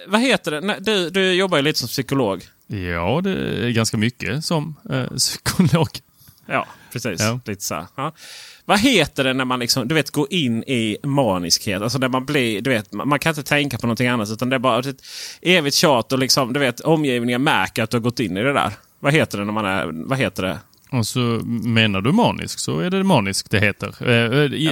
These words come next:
Speaker 1: fast
Speaker 2: steget
Speaker 1: manisk.
Speaker 2: innan, eh, om du
Speaker 1: Ja.
Speaker 2: pratar om en bipolär sjukdom, eh, är ju,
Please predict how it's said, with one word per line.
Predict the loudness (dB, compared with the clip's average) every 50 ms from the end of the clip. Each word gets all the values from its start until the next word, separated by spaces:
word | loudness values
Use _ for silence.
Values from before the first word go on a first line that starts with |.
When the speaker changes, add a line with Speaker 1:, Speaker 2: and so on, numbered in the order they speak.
| 2 2
Speaker 1:
fast | 2 4
Speaker 2:
steget | 4 4 4 4 4 2
Speaker 1:
manisk. | 2 2 2 2 2 2
Speaker 2:
innan, | 2 2 0 0 -2
eh, | 0 0 0 0 0
om | 0 0 -2 -2 0
du | 0
Speaker 1:
Ja. | 2 2 2 0 0 0
Speaker 2:
pratar | 0 2 2 2
om | 0 0
en | 2 2
bipolär | 0 0 2 0 0 2
sjukdom, | 0 0 -2 -2 -4 -4 -4
eh, | -4 -2
är | -2 0 0
ju, | 2 2 0 0 -2 -2 -2 -2 -2